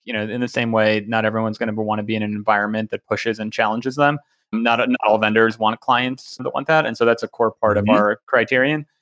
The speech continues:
Speaker 1: is, you know, finding folks that are pretty transparent about, like, "Hey, we're not good at this,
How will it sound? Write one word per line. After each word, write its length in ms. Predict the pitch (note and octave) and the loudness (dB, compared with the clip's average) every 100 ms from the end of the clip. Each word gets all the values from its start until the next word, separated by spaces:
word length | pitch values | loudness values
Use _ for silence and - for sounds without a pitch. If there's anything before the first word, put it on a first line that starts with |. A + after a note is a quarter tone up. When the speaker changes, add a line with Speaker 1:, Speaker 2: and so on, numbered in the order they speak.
| _ | _
Speaker 1:
is, 420 | A2 G#2+ G#2 - - | 0 0 0 -10 -6
you 60 | A#2 | -2
know, 120 | G#2+ | -2
finding 360 | - A#2+ A2+ A2+ | 0 0 0 0
folks 380 | A2 G#2 - - | 0 0 -2 -4
that 320 | A2 G#2 G2+ _ | 0 2 0 _
are 180 | - A2 - - | -4 -4 -6 -4
pretty 160 | C3+ | -2
transparent 600 | A#2+ A#2 A2 - A2+ C3 C#3 | 0 -4 -4 0 2 2 2
about, 240 | A2+ G2 | 2 2
like, 120 | A#2 | 0
"Hey, 240 | D3 B2 A2 | 2 0 0
we're 160 | C3 B2 | -2 0
not 160 | A#2+ | 0
good 100 | B2 | 0
at 100 | A#2 | 2
this, 280 | B2 A2+ - | 4 2 0